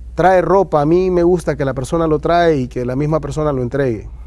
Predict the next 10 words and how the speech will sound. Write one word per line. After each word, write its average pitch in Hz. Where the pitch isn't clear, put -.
Y 147
que 156
sienta 202
lo 165
que 147
yo 170
siento 190
cuando 127
regalo 151
algo, 135